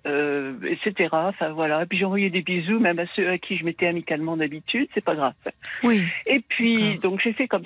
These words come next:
Speaker 1: ça, et les
Speaker 2: Oui.
Speaker 1: gens l'ont respecté.
Speaker 2: Oui, parce qu'ils
Speaker 1: Complètement.
Speaker 2: avaient à la fois des nouvelles,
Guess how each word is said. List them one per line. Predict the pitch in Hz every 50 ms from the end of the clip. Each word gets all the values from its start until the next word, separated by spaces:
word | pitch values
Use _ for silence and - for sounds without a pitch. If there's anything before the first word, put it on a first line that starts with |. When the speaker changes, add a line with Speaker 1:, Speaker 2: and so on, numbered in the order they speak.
| - -
Speaker 1:
ça, | - 190 202 226 247 220
et | 180 202 202
les | 185 190 -
Speaker 2:
Oui. | 175 175
Speaker 1:
gens | 175 240 254 302 -
l'ont | - 196 190 196
respecté. | 202 220 214 - - - 196 170 - _ _ - 135 131 - _ _ _ _ _ _ _ _ _ _ _ _ _ _
Speaker 2:
Oui, | 247 277 254
parce | - 220 208 -
qu'ils | - - 247 240
Speaker 1:
Complètement. | 247 247 269
Speaker 2:
avaient | 269 240 254
à | 233
la | 220 220 214
fois | - - - 226 208
des | 196 202 196
nouvelles, | 185 185 180 165 180 180 180 190 220 254